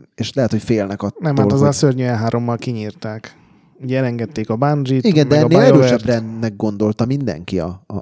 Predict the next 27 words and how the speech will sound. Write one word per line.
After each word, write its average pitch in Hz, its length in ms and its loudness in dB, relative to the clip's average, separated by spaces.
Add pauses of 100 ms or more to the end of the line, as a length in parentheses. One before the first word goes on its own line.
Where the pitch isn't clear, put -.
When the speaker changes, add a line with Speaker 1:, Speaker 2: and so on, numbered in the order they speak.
Speaker 1:
az, 98 240 -10
a, 101 100 -4 (100)
az 98 220 -6
Xboxot, - 580 -6
hogy, 92 280 -4
hogy 101 200 -6
ennyire. 92 540 -4 (760)
Speaker 2:
Az 233 240 -4
egy 180 260 2
év 139 200 4
szerintem 120 520 -4
az 120 120 -2
mindent 107 520 -4
szétcseszett 95 680 -6
így 104 200 -6
Xbox 95 280 -4
szinten, 95 260 -6
amikor 98 200 -2
tudod, 101 180 2
volt 101 180 0
a 92 40 -2
T - 100 -8
V, 110 240 4 (100)
T - 60 -4
V, 98 240 2 (100)
T - 60 -4
V, 98 240 0